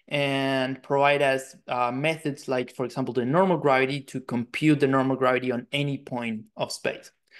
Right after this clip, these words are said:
So for example, here in this snippet, I'm in this line,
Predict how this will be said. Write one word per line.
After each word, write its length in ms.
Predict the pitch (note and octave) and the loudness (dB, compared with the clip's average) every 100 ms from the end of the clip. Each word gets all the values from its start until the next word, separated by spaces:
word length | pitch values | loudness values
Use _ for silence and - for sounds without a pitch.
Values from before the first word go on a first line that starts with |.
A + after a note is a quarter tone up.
| _ | _
So 160 | - C3 | -2 0
for 140 | B2+ | 0
example, 420 | B2+ A3 A3 F3+ | 0 2 4 2
here 380 | F3 E3+ E3+ D#3+ | 0 2 6 6
in 160 | C#3 C3+ | 4 0
this 160 | C3+ | -2
snippet, 520 | D3 D3+ C#3+ C3+ B2+ - _ _ _ | -2 -2 2 2 0 -10 _ _ _
I'm 420 | C3+ C3 B2+ B2+ | 0 2 0 -4
in 160 | C3 C3+ | -4 -2
this 200 | C#3+ C#3 | -2 -2
line, 360 | C3 C3 B2+ | -2 -2 -6